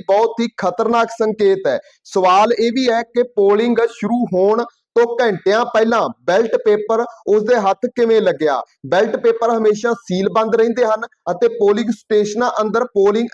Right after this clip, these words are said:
ਏਜੰਟ ਦੀ ਹਾਜ਼ਰੀ ਦੇ ਵਿੱਚ ਹੀ ਖੋਲੇ ਜਾਂਦੇ ਹਨ। ਇਸ ਤੋਂ ਪਹਿਲਾਂ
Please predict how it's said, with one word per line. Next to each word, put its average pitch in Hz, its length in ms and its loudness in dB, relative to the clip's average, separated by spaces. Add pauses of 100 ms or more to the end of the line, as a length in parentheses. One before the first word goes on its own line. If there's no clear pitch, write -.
ਏਜੰਟ 185 300 -2
ਦੀ 233 140 -2
ਹਾਜ਼ਰੀ 190 380 -2
ਦੇ 233 100 4
ਵਿੱਚ 214 260 0
ਹੀ 233 140 -2 (340)
ਖੋਲੇ 247 300 4
ਜਾਂਦੇ 196 320 0
ਹਨ। 156 140 -4 (300)
ਇਸ 196 140 2
ਤੋਂ 247 240 0
ਪਹਿਲਾਂ 240 320 0